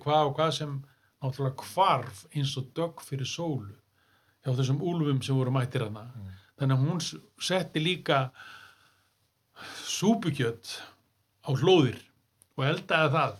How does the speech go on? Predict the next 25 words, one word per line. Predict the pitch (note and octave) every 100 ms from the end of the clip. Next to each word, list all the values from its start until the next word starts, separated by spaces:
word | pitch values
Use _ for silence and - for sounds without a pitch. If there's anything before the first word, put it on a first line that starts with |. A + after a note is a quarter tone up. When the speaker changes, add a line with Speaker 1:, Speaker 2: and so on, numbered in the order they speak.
| - -
Speaker 1:
á | C#3
meðan | C3+ C#3 C#3
við |
vorum | D3 C3+
að | C3+
bíða | E3 C#3+ C3
eftir | - C#3
að | C#3
vera | D#3 D3
sóttir. | G3 C3+ - - _ _ _ _ _ _ _ _ _ - - - - - _ _ _ -
Og | B2 B2 B2+ D#3 _ _ _ _ _ _ D3+
ég | C3
sverða, | B2+ D3 E3+ D3 A#2 C#3 C3+ _ _ _ _ _ _ _ _ _ _ - -
það | D3+ C#3+
kom | D#3 D3+
á |
borðið | C#3 A#2+ A2+ C3 - _ _ _ _ _
og | C3 C#3+
við | D3
borðum | D3 C#3 C3 B2 B2+ C3+ - _ _ _ _ _ _ _ D#3
örugglega | D#3 C#3+ B2+
þrjá, | C#3 D3
fjóra | C#3 C#3 A#2+
skammta | - D3+ C#3 C3+
hver. | - A#2 -